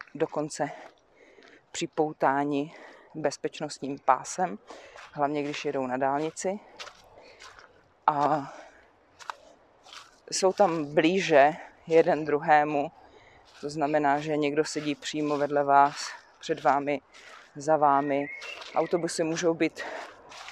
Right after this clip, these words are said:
hlučnější než vlaky právě z toho důvodu, že tam je více lidí v menším prostoru. Zajímavé bylo, když jsem navštívila U S A, tak jsem tam v autobusech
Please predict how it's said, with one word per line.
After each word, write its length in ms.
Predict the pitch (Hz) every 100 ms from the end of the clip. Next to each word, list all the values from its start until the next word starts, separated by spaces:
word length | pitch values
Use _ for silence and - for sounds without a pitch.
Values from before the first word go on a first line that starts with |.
| - - - - -
hlučnější 720 | 180 160 - - 170 165 -
než 240 | 151 160 -
vlaky 300 | 151 - 160
právě 340 | 156 143 147
z 80 | 151
toho 200 | 156 160
důvodu, 380 | 147 139 151 156 - - - -
že 140 | - 151
tam 200 | 156 147
je 80 |
více 260 | 147 139 151
lidí 240 | 147 147
v 40 | 165
menším 340 | 143 143 160
prostoru. 480 | - 143 - 151 160 - - - - - - - - - - - - -
Zajímavé 460 | 196 196 220 240
bylo, 240 | 196 180 202 - -
když 200 | - 175
jsem 260 | - 180 185 - - -
navštívila 560 | 165 - 180 180 180
U 120 | 170
S 180 | 180 -
A, 200 | 170 180 - _ - - - - - _
tak 180 | - 165
jsem 140 | 190 175
tam 180 | 180
v 60 | 180
autobusech 840 | - 170 190 170 - 185 175 -